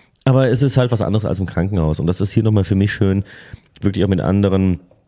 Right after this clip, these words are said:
Kollegen so unmittelbar ins Gespräch zu kommen. Äh, und auch manchmal unterhält man sich, äh,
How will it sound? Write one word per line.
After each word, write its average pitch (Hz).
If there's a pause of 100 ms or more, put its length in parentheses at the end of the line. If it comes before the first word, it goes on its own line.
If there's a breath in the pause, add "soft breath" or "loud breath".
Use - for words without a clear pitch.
(460)
Kollegen 98
so 90
unmittelbar 95
ins 90
Gespräch 87
zu -
kommen. 85
Äh, 90
und 87
auch 127
manchmal 120
unterhält 98
man 104
sich, 95
äh, 60